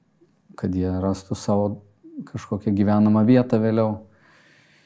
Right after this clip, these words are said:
Tai čia toks didelis, didelis projektas mums, mm, ir kažkiek žmonių yra į tai įsitraukę. Taip pat, e,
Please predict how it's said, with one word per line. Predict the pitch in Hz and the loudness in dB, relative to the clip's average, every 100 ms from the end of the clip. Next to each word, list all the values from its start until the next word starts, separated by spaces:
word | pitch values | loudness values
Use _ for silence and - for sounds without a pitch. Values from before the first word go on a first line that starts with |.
| _ _ _ _ _ - | _ _ _ _ _ -2
Tai | 107 - - | -2 -2 -4
čia | - 113 | 0 2
toks | 113 98 | 4 4
didelis, | 101 113 110 95 90 - - - | 4 6 6 4 0 -4 -8 -10
didelis | - 127 117 113 101 90 | -2 4 6 6 4 2
projektas | - 127 117 104 - 104 143 | 6 8 8 6 4 4 6
mums, | 139 143 - - - 262 - | 8 6 4 -4 -10 -16 -12
mm, | 226 233 165 117 110 110 107 110 104 | -10 -6 2 4 6 6 4 4 4
ir | 101 | 4
kažkiek | - 107 123 101 | 2 2 2 2
žmonių | 101 110 113 107 | 4 6 6 6
yra | 107 | 4
į | 107 | 2
tai | 110 98 | 2 0
įsitraukę. | 113 - 104 101 104 - 117 117 - _ - | 0 0 2 4 2 2 0 0 -8 _ -2
Taip | 110 - | 0 2
pat, | 113 107 - | 2 2 -2
e, | 110 | 0